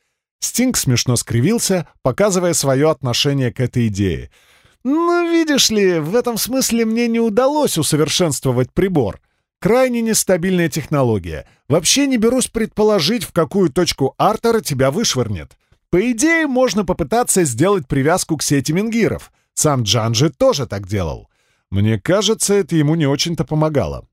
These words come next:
проворчал я. Вот-вот. А сейчас, сам понимаешь, Сеть менгиров такая дырявая, что на нее вообще никакой надежды. Забросят тебя куда-нибудь в красную зону или внутрь скалы.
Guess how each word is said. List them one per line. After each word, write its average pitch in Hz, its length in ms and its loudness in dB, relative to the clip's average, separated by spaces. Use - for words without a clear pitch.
проворчал 101 540 0
я. 90 300 -4
Вот-вот. 151 540 0
А 160 100 0
сейчас, 240 400 0
сам 262 220 0
понимаешь, 151 580 -2
Сеть - 380 0
менгиров 214 580 0
такая 220 480 0
дырявая, 196 540 0
что - 220 -2
на 185 80 0
нее 208 240 0
вообще 202 480 -2
никакой 190 400 0
надежды. 120 580 -2
Забросят 233 640 0
тебя 175 200 0
куда-нибудь 175 600 0
в - 100 -20
красную 196 680 0
зону 127 520 -2
или 247 200 2
внутрь 165 360 0
скалы. 120 600 0